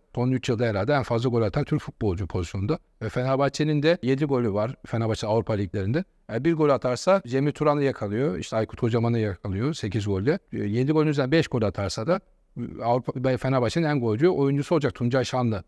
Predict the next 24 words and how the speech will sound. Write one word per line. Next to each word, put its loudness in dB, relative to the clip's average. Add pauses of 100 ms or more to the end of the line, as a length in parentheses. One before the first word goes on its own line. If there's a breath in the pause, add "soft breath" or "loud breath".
(160)
A-, -4
Alex'ten 2
sonra -2 (140)
en 2
golcü, -2
yerli 2
oyuncusu 0
olacak. 2
Alex'ten 0
sonra -6
da 2
ikinci 0
en -2
golcü 0
ismi -2
olacak. 2 (420)
Dolayısıyla 2
İsmail -2
Kartal 2 (200)
dokunuyor 2 (120)
oyuncularına, 0 (380)
performanslarını 0
artırıyor. 0 (300)
Ben 0